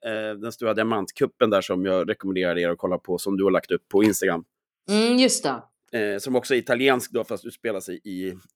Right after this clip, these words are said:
Speaker 2: Antwerpen.
Speaker 1: Holland. Mm, precis.
Speaker 2: <laughs>
Speaker 1: Eh,
Speaker 2: Ja.
Speaker 1: nej, men så att... Eh,
Speaker 2: Mm.
Speaker 1: eh, nej, men det, det, det, du har ju också kollat Suburra.
Speaker 2: Ja, jag har faktiskt
Speaker 1: Eh,
Speaker 2: kollat sju avsnitt.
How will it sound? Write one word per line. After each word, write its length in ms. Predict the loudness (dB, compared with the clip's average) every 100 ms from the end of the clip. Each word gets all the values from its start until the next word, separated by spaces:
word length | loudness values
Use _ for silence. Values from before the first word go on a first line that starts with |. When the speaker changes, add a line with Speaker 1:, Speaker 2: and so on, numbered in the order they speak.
| -4
Speaker 2:
Antwerpen. 180 | -4 0
Speaker 1:
Holland. 420 | 0 0 -6 -12 -14 -20 -10
Mm, 200 | -6 -4
precis. 320 | -4 -2 -4 -4 -18
Speaker 2:
<laughs> 160 | -8 -2
Speaker 1:
Eh, 60 |
Speaker 2:
Ja. 580 | 2 4 4 4 2 -2 -16 -14 -2
Speaker 1:
nej, 160 | 2 4
men 120 | 4
så 100 | 2
att... 180 | 0 2
Eh, 400 | 4 4 2 -2 _ _ _ 2
Speaker 2:
Mm. 320 | 6 8 8 6 2 -4
Speaker 1:
eh, 360 | -2 0 0 0
nej, 0 |
men 120 | 2
det, 140 | 4 4
det, 140 | 4
det, 320 | 6 6 4
du 180 | 2 4
har 60 | 6
ju 60 |
också 180 | 6 4
kollat 220 | 0 0
Suburra. 420 | 2 4 6 4 2 _ 0
Speaker 2:
Ja, 380 | 4 4 4 0
jag 100 | -6
har 80 | -6
faktiskt 220 | -4 -2
Speaker 1:
Eh, 60 | 0
Speaker 2:
kollat 200 | -2 -6
sju 320 | -8 -6 -6
avsnitt. 420 | -8 -10 -16 -20